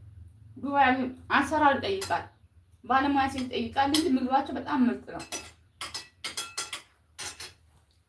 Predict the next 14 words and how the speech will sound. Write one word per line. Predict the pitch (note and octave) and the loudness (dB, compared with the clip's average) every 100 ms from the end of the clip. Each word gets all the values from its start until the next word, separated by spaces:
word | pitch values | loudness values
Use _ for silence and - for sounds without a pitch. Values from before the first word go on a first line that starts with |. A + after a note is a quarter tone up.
| _ _ _ _ _ _ _ _ _ _ _ - - _ _ _ _ _ _ _ _ - | _ _ _ _ _ _ _ _ _ _ _ -20 -20 _ _ _ _ _ _ _ _ -8
ቤተሰቦቼን | C4+ D4 F4+ E4+ E4+ F4+ E4 | -4 4 6 6 2 2 4
አብይልኝ፣ | D#4 D#4+ D4 C#4 B3+ - - _ _ _ | 6 6 4 2 0 -4 -16 _ _ _
እናቴን | G#3+ C#4 D#4 D#4 E4 | 0 4 6 4 4
አብይልኝ፣ | D#4 D4 C#4 C4+ C4 | 4 4 2 -2 0
ወንድሞቼን፣ | A3 B3+ C#4+ D4 D#4 D#4 D#4 B3+ | 2 2 4 4 2 -2 -4 -2
እህቶቼን፣ | C4 D4+ D4+ D4+ F4 E4+ A#3+ A3 | 0 0 -2 -4 -2 0 0 -2
ቦይፍሬንድን | B3 C#4+ - C#4+ C#4+ B3+ | 0 0 0 0 2 2
ደግሞ | C4 B3 D#4+ - - - _ | 2 4 2 0 -8 -20 _
እንደዚህ | - C#4 D#4 C#4+ - | 0 6 6 6 2
ቆንጆ | C4 E4+ E4+ E4 | 2 4 6 8
አድርገሽ | D#4+ B3+ D4+ C#4 | 6 6 -2 -2
ልጅ | C4 D4 | 0 0
የምጠበቅ | C#4 C4 C4 C4 B3 D4 - - _ _ _ _ _ - - - - - - _ - - | 2 0 0 0 0 -4 -6 -12 _ _ _ _ _ -20 -20 -20 -20 -20 -20 _ -16 2
መችቡስ | B3 C#4 D#4 B3+ D#4+ | 4 4 2 0 0